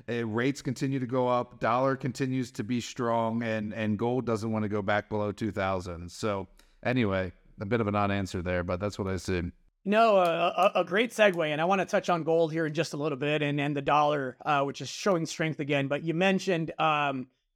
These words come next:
Speaker 2: you mentioned value, and, and, and you mentioned, you know, a couple of other things that took me to my Patriot Battery Metals portion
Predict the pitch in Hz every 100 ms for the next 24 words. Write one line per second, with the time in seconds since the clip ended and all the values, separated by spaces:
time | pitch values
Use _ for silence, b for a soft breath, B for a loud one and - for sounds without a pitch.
0 | _ - 180 208 208 180 175 165 165 156
1 | 151 147 147 151 151 160 156 151 143 160
2 | 165 160 - 156 151 143 175 165 151 143
3 | 196 190 160 160 143 147 143 131 139 135
4 | - - 190 180 156 147 170 156 135 160
5 | 135 151 131 147 139 131 139 139 - -
6 | 151 135 139